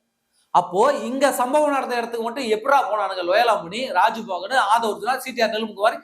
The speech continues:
எப்படா போனானுங்க? எப்படா அந்த குறுகிய நேரத்துல போக முடிஞ்சது அவங்களால? அப்ப இப்படி கேள்வி எழுப்பலாமா? அப்ப முழுக்க முழுக்க இது தாவேகாவினர் திட்டமிட்டு நடத்திய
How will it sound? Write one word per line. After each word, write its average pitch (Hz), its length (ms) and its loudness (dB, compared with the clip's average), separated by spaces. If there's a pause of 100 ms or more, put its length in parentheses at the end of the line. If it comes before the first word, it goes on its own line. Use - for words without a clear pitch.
(160)
எப்படா 269 240 4
போனானுங்க? 190 460 2 (1200)
எப்படா 254 300 6
அந்த 240 120 2
குறுகிய 269 480 4 (100)
நேரத்துல 254 380 2
போக 262 180 4
முடிஞ்சது 214 320 -2
அவங்களால? 190 360 0 (1120)
அப்ப 214 160 6
இப்படி 240 260 4
கேள்வி 269 240 6
எழுப்பலாமா? 226 480 2 (640)
அப்ப 214 120 2 (140)
முழுக்க 330 420 2
முழுக்க 294 260 0
இது 285 140 0
தாவேகாவினர் 294 840 2
திட்டமிட்டு 294 640 0
நடத்திய 285 420 -2